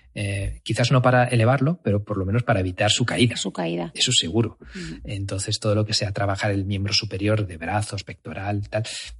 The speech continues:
Speaker 1: ese tejido conjuntivo que es fascia, aponeurosis, que hasta hace bien poco no se tenía en cuenta, termina rodeando al tejido graso que, que está anclado a él. Entonces, si queremos evitar que caiga por la acción de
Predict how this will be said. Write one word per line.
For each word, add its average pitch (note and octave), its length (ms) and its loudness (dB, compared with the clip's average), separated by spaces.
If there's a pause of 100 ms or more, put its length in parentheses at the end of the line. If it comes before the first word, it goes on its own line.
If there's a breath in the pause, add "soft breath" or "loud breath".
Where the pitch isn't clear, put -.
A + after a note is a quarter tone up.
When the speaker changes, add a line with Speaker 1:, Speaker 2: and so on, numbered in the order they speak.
(140)
Speaker 1:
ese - 240 0
tejido A2 300 0
conjuntivo G#2 600 0
que - 140 -12
es - 280 0
fascia, G#2 460 -2
aponeurosis, F#2 760 0
que G2+ 300 -8 (260)
hasta - 180 -8
hace A2 120 -2
bien G2+ 160 0
poco A2 180 -2
no F#2+ 80 -6
se G#2 140 -2
tenía G2+ 140 0
en G2 80 -2
cuenta, A#2+ 360 2 (540 loud breath)
termina G2+ 380 0
rodeando G#2 380 2
al A2+ 100 2
tejido G2 320 -6
graso G2 320 0
que, G2+ 180 -12
que - 100 -18
está - 200 -8
anclado G#2 440 -2
a A2 60 0
él. A2 160 -2 (320 loud breath)
Entonces, - 260 -2
si G2+ 100 -2
queremos F#2+ 460 -4
evitar G2 540 0
que - 160 -12
caiga G2 400 0
por - 260 -14
la D#2+ 80 -12
acción - 260 -10
de - 60 -4